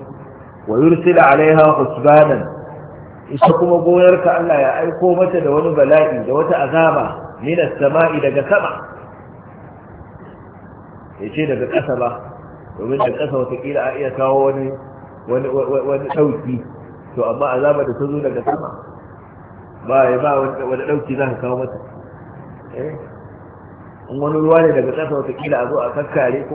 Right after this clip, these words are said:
wata abu, amma in daga sama ne, ce minas sama'i, daga sama, kaga babban bala'i ne. Sai aiko masa da ba-, da gonar taka bala'i daga sama, fa tusbiha sa'idan zalaqa.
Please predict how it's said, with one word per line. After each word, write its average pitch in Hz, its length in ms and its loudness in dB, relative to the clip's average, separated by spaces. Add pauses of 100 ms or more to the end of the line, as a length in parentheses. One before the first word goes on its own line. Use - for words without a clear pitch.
wata 151 260 -8
abu, - 200 -10
amma 143 300 -6
in 180 120 -6
daga 131 220 -2
sama 147 220 2
ne, 113 180 -6 (920)
ce 117 140 -6
minas 139 340 -2
sama'i, 113 460 -2
daga 123 300 0
sama, 160 220 -2 (480)
kaga 120 220 -4
babban 123 340 -4
bala'i - 280 -4
ne. 92 240 -14 (1300)
Sai 87 240 -12
aiko 143 400 0
masa 143 280 -4
da 123 100 -2
ba-, 113 180 -6 (140)
da 120 80 -4
gonar 147 380 -2
taka 135 320 0
bala'i 123 420 2
daga 110 260 -2
sama, - 320 2 (160)
fa 117 80 -4
tusbiha 143 560 0 (120)
sa'idan 139 500 0
zalaqa. 110 420 -6